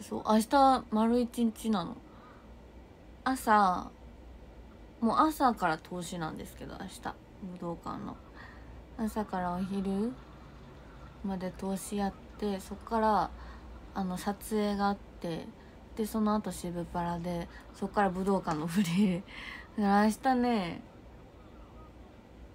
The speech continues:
長いんだよね。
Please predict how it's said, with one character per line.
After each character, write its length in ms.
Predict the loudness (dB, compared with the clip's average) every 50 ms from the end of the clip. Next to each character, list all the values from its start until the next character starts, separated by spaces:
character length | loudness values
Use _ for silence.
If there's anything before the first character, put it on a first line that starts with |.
| -18 -16 -16 -16 -16 -18 -20 -18 -18 -18 -18 -18 -18 -18 -18 -20 -20 -18 -18 -18 -18 -18 -18 -18 -18 -18 -18 -18 -18 -18 -18 -18 -18 -18 -18 -20 -20 -20 -20 -18 -12 -8 -6 -2
長 380 | 0 0 2 2 4 6 6 6
い 80 | 6 4
ん 120 | 2 0
だ 60 | -4
よ 60 | -8
ね。 40 | -8